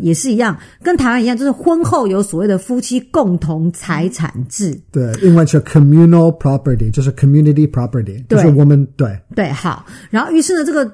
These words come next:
Speaker 1: 老公的律师就主张说，因为这个老婆当初是用我们家里面的钱去做这个隆乳手术。
Speaker 2: 嗯。
Speaker 1: 好，所以说呢，那接下来还有离婚的话，这一副，这一副乳房呢，它算是
Speaker 2: 一半是我的。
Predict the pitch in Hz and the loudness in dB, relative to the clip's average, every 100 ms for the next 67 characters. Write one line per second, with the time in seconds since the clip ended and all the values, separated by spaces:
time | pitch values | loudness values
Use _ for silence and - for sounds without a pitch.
0 | _ - 185 190 311 311 240 214 285 247 | _ -2 0 0 -2 0 0 2 2 0
1 | 226 254 254 220 - 170 147 208 208 220 | -2 -2 -2 -2 -4 -6 -4 -2 -2 -2
2 | 208 196 196 196 196 - _ _ 370 415 | -2 -2 -2 -4 -8 -18 _ _ 2 2
3 | 392 403 349 247 170 185 190 269 262 - | 0 0 0 -2 0 -2 0 2 0 0
4 | 262 160 165 - - 294 294 220 175 240 | -2 -2 -4 -6 -4 -2 -2 0 0 0
5 | 180 - 170 143 226 208 247 196 185 156 | -2 -2 -2 -2 -4 -4 -2 -2 0 -2
6 | 151 147 147 147 135 - - - 185 139 | -2 -4 -6 -8 -10 -12 -4 6 6 6
7 | 120 - 143 - _ - _ - 381 330 | 2 -4 -12 -12 _ -20 _ -2 0 0
8 | 330 311 277 269 311 302 285 269 247 247 | 0 0 0 0 0 0 0 0 0 0
9 | 202 170 170 190 151 165 165 - - _ | 0 0 0 -2 -2 -2 -4 -6 -16 _
10 | - 415 370 - 330 - 381 302 - 277 | -4 0 0 -2 -8 -4 0 0 2 2
11 | 180 180 151 - 143 156 185 190 190 208 | 2 2 0 -2 -2 2 2 2 -2 -6
12 | - - 339 339 349 277 202 247 220 202 | -14 -8 -6 -4 -2 2 2 4 2 2
13 | 151 214 | 2 0